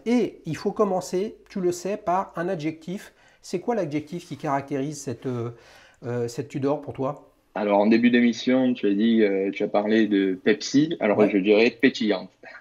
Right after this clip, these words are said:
Speaker 1: Ah, pétillante.
Speaker 2: Pour faire dans l'o-, l'originalité, voilà.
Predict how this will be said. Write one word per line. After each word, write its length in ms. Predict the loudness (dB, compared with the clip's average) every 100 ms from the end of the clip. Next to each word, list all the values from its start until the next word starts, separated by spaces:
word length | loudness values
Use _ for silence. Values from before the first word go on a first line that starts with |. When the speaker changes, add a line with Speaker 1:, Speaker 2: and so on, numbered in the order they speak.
| 0
Speaker 1:
Ah, 340 | 4 6 6 4
pétillante. 460 | 0 -2 0 4 4
Speaker 2:
Pour 80 |
faire 160 | 6 6
dans 100 | 4
l'o-, 240 | 0 -6 -8 -10 -6 -6 -4
l'originalité, 680 | -6 -4 -6 -6 -6 -4 -6
voilà. 260 | -6 -8